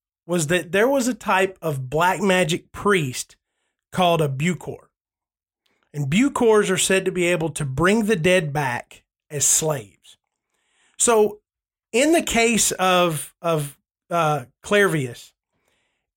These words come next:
it's believed that a Bucor put him in a trance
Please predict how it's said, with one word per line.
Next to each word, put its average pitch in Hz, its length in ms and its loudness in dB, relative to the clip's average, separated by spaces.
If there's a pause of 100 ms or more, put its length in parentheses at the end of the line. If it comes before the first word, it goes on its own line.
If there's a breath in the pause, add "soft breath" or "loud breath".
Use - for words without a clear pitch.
(100)
it's 190 160 -2
believed 220 420 2
that 202 120 4
a 175 60 4
Bucor 165 800 0 (400)
put 208 180 2
him 214 160 4
in 202 60 4
a 196 80 2
trance - 680 -2